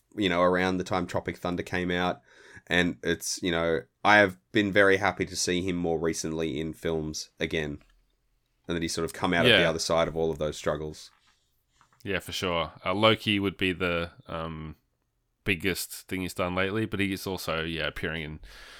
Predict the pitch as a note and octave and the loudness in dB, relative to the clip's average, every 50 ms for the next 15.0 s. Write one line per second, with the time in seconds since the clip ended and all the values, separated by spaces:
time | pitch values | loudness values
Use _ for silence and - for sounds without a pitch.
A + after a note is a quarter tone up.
0 | - - - - - - - F#2 E2+ E2+ E2+ - E2 - - - - D#2+ D#2+ E2 | -20 -20 -20 -20 -14 -8 -6 -4 -4 -4 -4 -6 -8 -8 -10 -10 -10 -10 -10 -10
1 | - - D#2+ - - - D#2+ D2+ - - - E2 D#2+ E2 E2 - - F2 E2+ F2+ | -12 -14 -14 -10 -6 -6 -6 -4 -6 -8 -10 -10 -10 -12 -12 -12 -10 -8 -8 -8
2 | F2+ - - C#3 C#3+ D3+ - - - - _ - A#2+ D3+ D#3+ - - D3+ D#3 - | -8 -4 0 0 0 0 0 -4 -16 -14 _ 0 0 0 0 0 0 0 2 2
3 | G3+ F#3 F3 E3+ E3+ D#3+ D#3 D#3+ D3+ B2+ D3 D3 C#3 - - C#3+ C#3+ C#3 C3+ C3 | 2 2 4 4 4 6 4 4 4 4 2 2 0 0 0 2 2 4 4 2
4 | B2 - G#2+ A#2 A2+ A2 - - A#2 A#2 A#2 A#2 A#2+ A#2+ A#2 A#2+ A#2+ A#2 A#2 A#2 | 2 0 0 -2 -2 -2 -2 0 2 2 2 2 2 0 -2 -2 0 -2 -4 -4
5 | - - A#2+ A#2 A#2+ A#2+ A#2 A#2 - - - - - - _ _ _ _ _ - | -2 0 2 2 2 0 -2 -4 -8 -10 -10 -10 -10 -10 _ _ _ _ _ -8
6 | A2+ C3 C3 B2+ A#2 G2 D2+ C#2+ - - - - - - - - _ _ - - | -4 -2 -2 -2 -2 -2 -4 -6 -8 -12 -14 -18 -20 -20 -20 -20 _ _ -18 -16
7 | - - - - - A2 G#2 - - - - F2+ D#2 C#2+ D#2 D#2+ - _ _ _ | -14 -14 -12 -6 -4 -2 -2 -2 -4 -6 -8 -8 -8 -10 -12 -16 -20 _ _ _
8 | _ _ _ - - G#2+ G#2 G2 G2+ G2+ G2+ G2+ F#2+ - - - - - _ _ | _ _ _ -10 -6 -4 -2 0 0 0 -2 -2 -4 -6 -8 -12 -14 -18 _ _
9 | - A2 - - - - G2+ A2+ B2 B2 - - A2 F#2+ F#2+ F2+ - G2 F#2 G2+ | -12 -12 -12 -12 -8 -4 -4 -4 -4 -4 -6 -4 -2 -2 -2 -2 -4 -6 -6 -4
10 | A2 C3 D3 C#3+ C3 - F2 F2 F2+ F2 F2 - - G2+ F#2+ E2+ F2 F2 E2+ E2+ | -4 -4 -4 -6 -4 -2 0 2 4 4 2 2 0 0 0 0 0 -2 -2 -2
11 | E2+ E2 - - - F2+ F2+ F2 E2+ F2 F2 F2 F2 F2+ F2+ F2 F2 F2+ E2+ F2 | -2 -4 -4 -4 -2 -2 -2 -2 -2 -2 -2 0 0 0 0 0 0 -2 -2 -4
12 | F2 F2 E2+ - - E2+ E2+ E2+ - - F2+ F2 F2+ E2 C#2+ E2+ F2+ F#2 A2+ C3 | -4 -4 -6 -6 -4 -4 -4 -4 -4 -6 -8 -6 -4 -4 -4 -4 -2 2 4 4
13 | C3 A#2 G#2 F#2+ F2+ - F2 F2 - - F2 - - - F2 F2 F2 F2 F2 E2 | 4 4 4 2 2 2 0 0 0 -2 -6 -6 -4 -4 -4 -2 -2 -2 -4 -4
14 | - - F2 - - E2+ - - E2+ E2+ F2 E2+ E2+ E2+ E2 E2 E2 F2 - - | -4 -6 -8 -8 -8 -8 -6 -4 -4 -4 -4 -4 -2 -2 -2 -2 -2 -4 -6 -12